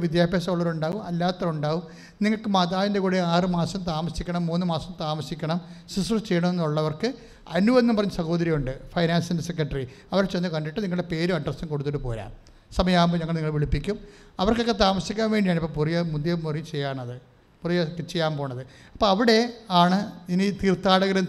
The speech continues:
താമസിക്കണത്. അപ്പോൾ അവർക്ക് ഇപ്പോൾ ഇനീഷ്യ-, ഇതിനൊരു initial amount ഉണ്ട്. ഒരു മുറി ചെയ്യണമെങ്കിൽ നല്ല മുറിയൊക്കെ,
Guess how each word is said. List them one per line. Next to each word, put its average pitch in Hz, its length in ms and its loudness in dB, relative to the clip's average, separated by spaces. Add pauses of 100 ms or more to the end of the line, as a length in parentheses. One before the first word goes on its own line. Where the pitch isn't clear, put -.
താമസിക്കണത്. 143 600 -4 (680)
അപ്പോൾ 233 160 0
അവർക്ക് 233 260 4 (440)
ഇപ്പോൾ 226 180 2 (180)
ഇനീഷ്യ-, 247 360 4
ഇതിനൊരു 233 280 2 (160)
initial 226 460 4
amount 160 320 0
ഉണ്ട്. 123 140 -8 (380)
ഒരു 247 180 4
മുറി 226 160 4 (160)
ചെയ്യണമെങ്കിൽ 208 440 0
നല്ല 180 140 2 (120)
മുറിയൊക്കെ, 180 380 0